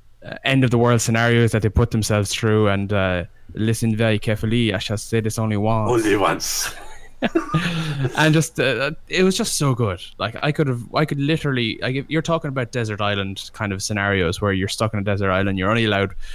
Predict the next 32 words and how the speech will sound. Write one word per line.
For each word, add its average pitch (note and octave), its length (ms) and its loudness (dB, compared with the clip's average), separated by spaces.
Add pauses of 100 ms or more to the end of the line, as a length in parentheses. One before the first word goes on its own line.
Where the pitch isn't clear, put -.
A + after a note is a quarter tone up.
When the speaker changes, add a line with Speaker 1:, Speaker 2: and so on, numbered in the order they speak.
(200)
Speaker 1:
watch - 400 -2
one A#2+ 140 2
wrestling G#2+ 360 -2
match, G2+ 260 -4
one A2+ 240 0
movie, G2+ 300 0
one G#2+ 160 -2
T A2+ 140 0
V G#2+ 80 0
show, G2 160 -4
whatever A2+ 300 2
it G2 80 0
is, F2+ 200 -2 (360)
Allo B2+ 240 4
Allo A#2 200 6
would G2+ 100 2
be G#2 140 2
on G#2 160 2
my, F2+ 260 0 (120)
would F#2+ 240 -6
be F#2 80 -6
on G2 100 -2
my F2+ 80 -2
shortlist F2+ 380 -4
for F#2 80 -8
T F2+ 160 -10
V D#2+ 100 -8
show. - 240 -16 (180)
Absolutely. F#2 560 -6 (480)
Speaker 2:
Yeah. F2+ 220 0
Speaker 1:
And A2 140 -2
also, G#2+ 280 -2